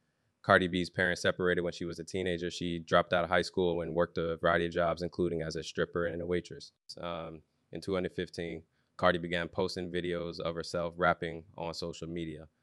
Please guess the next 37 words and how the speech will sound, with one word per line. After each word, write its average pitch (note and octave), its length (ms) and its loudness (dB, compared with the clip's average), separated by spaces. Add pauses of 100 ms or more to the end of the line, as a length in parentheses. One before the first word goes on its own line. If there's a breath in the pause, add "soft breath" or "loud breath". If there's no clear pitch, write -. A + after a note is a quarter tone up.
(100)
Her G2 120 4
videos G#2 320 8
quickly A2+ 300 4
went G2 240 0
viral G2+ 500 4
and F2+ 220 -6
she F2+ 380 -8
gained G2+ 260 2
a G2 60 0
large G2 260 2
following. G#2+ 520 0 (240)
In F#2+ 140 -2
twenty G#2+ 240 0
sixteen, A2 580 -2
she G#2 180 -4
signed G2 300 2
a F#2 40 4
record F#2+ 320 2
deal F#2+ 240 4
with F2+ 160 0 (140)
Atlantic E2+ 420 0
Records. - 440 -4 (260)
Cardi F#2 220 -2
B's F2 240 -6
debut F2 340 -6
single, F2 480 -6 (240)
Bodak F2 260 4
Yellow, F2 280 0
was E2+ 320 -8
released E2+ 320 -6
in E2+ 80 -6
twenty E2 220 -6
seventeen. E2 600 -6 (420)
The - 100 -10
song F#2+ 280 0
became F2 440 -4
a D#2+ 440 -6